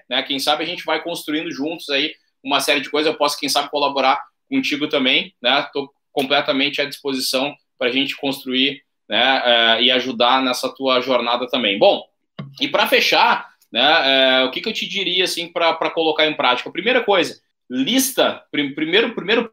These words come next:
passo pra colocar isso em prática, lista os teus principais produtos, as tuas principais categorias, é,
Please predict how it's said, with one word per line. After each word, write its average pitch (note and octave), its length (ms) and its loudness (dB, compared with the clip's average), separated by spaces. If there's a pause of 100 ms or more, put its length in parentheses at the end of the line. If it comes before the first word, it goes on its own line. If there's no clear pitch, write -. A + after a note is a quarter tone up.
(100)
passo F#3 360 4
pra C#3 120 -2
colocar D3+ 280 2
isso D3+ 120 -2
em C#3 60 -4
prática, C3+ 320 0
lista D#3 580 -2 (220)
os B2+ 100 -10
teus F3 260 -2
principais G#3 680 0
produtos, F3 400 -2
as E3 100 -8
tuas D#3 240 -4
principais F3 640 0
categorias, D#3+ 800 0 (380)
é, A#2+ 280 2